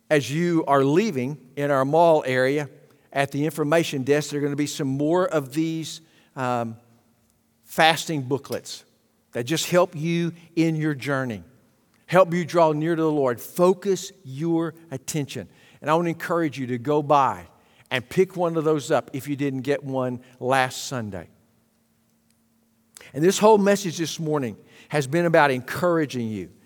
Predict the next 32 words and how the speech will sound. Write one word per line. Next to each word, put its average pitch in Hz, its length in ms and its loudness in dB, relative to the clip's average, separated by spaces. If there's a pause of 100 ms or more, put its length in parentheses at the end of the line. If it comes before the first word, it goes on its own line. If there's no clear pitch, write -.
(240)
encouraging 196 720 0
you 165 240 -2
to 156 160 -6
stay 175 460 4
the 165 120 -4
course, - 600 -8 (800)
helping 202 380 4
you 196 120 2
to 185 60 4
understand 165 600 -2
why 175 320 6
we're 170 240 -2
doing 143 400 -4
it, 90 160 -12 (760)
why 170 160 6
we're 190 120 6
doing 175 120 2
this. 139 100 -2
It 143 100 -2
is 156 260 4
all 190 240 6
about 170 340 4
my 151 140 2
relationship 165 1080 0 (200)
with 147 200 -6
him. 120 280 -4 (540)
And 139 120 0
it 143 80 4
is 135 100 -2
all 175 240 8
about 180 260 6
me 151 240 0